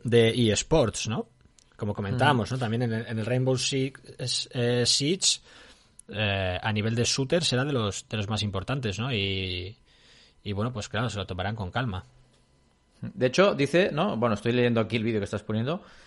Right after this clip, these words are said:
Speaker 2: que es su primer juego que sacan en, en alfa, que el juego evidentemente no tiene, no es final, ¿no? Y bueno, como dejando ya un poco las expectativas bajas, diciendo, Bueno, es la primera vez que lo hacemos,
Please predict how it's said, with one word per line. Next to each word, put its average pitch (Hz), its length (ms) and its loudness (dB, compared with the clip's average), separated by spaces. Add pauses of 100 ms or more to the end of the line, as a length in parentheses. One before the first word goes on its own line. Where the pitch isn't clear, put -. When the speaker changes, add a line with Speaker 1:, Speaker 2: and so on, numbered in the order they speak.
(140)
Speaker 2:
que 127 100 0
es 113 60 -4
su 127 120 0
primer 123 600 4
juego 123 340 6
que 110 180 2
sacan 110 300 0
en, 104 320 0
en 104 140 -2
alfa, 123 400 -2 (580)
que 110 100 -2
el 104 100 2
juego 120 300 4
evidentemente 113 540 2
no 101 160 0
tiene, 101 540 0
no 98 80 -2
es 98 80 -6
final, 117 520 -4
¿no? 147 280 -10 (360)
Y 117 140 -4
bueno, 107 200 0
como 95 280 -2
dejando 104 320 0
ya 113 200 6
un 127 120 2
poco 113 140 2
las 123 120 4
expectativas 107 580 -2
bajas, 120 360 2
diciendo, 104 340 -2
Bueno, 123 300 2 (440)
es 113 120 -4
la 123 80 6
primera 120 280 2
vez 113 140 0
que 113 80 -2
lo 110 80 6
hacemos, 147 720 8